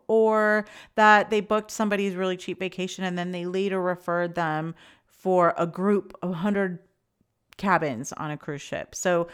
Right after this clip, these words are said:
there's always some sort of story like that. And could this possibly happen to you? Of course. Is that person you're gonna say no to potentially your one big, you know, the one that's gonna turn into this amazing client for you? Maybe.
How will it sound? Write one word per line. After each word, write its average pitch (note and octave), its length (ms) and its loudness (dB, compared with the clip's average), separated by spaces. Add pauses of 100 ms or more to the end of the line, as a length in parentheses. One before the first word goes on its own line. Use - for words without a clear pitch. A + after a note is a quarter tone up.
(160)
there's A#3 160 2
always B3+ 360 2
some F#3 240 0
sort F3+ 200 -2
of F3 80 -4
story C#3 380 -8
like C3+ 240 -10
that. G#2 280 -4 (120)
And G3 380 -2 (520)
could A3 160 0
this G#3+ 180 0
possibly G3+ 460 -2
happen G#3+ 340 -4
to - 160 -10
you? G#3+ 140 -4
Of G#3 220 -10
course. - 460 -14 (260)
Is F3 100 -8
that F3+ 180 2
person G3 320 -2
you're G3+ 120 2
gonna F#3+ 200 -2
say F#3+ 200 -2
no E3+ 220 -2
to G#3 280 -2
potentially F#3+ 720 -4
your F3 160 0
one E3 340 -2
big, D#3+ 540 -4 (720)
you D#3+ 120 -10
know, D#3 160 0
the E3 80 -4
one D#3+ 200 -4
that's F3+ 160 -6
gonna G3 200 0
turn F3+ 240 -2
into E3+ 220 2
this F3 180 2
amazing E3 460 -4
client F3 420 -6
for A3+ 180 -4
you? C4 260 0 (200)
Maybe. A3 600 -4